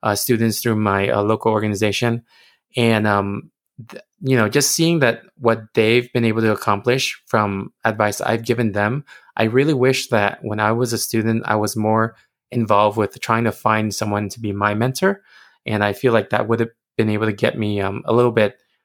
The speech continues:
um, you know, uh, better in terms of knowing where to go in the direction I wanted to go, uh, and not having to, you know, stumble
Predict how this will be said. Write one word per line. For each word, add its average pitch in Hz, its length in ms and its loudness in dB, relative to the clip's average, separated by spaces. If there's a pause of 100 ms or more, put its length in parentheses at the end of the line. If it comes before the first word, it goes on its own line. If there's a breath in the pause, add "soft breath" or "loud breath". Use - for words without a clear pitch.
(220)
um, 110 340 -6 (640)
you 135 100 -4
know, 110 340 -4
uh, 107 180 0 (120)
better 127 260 4
in 117 280 -2
terms 113 380 -4
of 101 520 -2 (440)
knowing 123 420 2
where 117 280 4
to 120 140 -6
go 110 300 2
in 110 220 -4
the 104 80 -2
direction 104 380 -2
I 101 60 0
wanted 104 300 -2
to 127 80 -14
go, 175 320 0 (420 soft breath)
uh, 104 220 0
and 107 180 0
not 113 200 0
having 110 320 -2
to, 104 440 -4
you 110 100 -4
know, 101 300 -2
stumble 113 760 0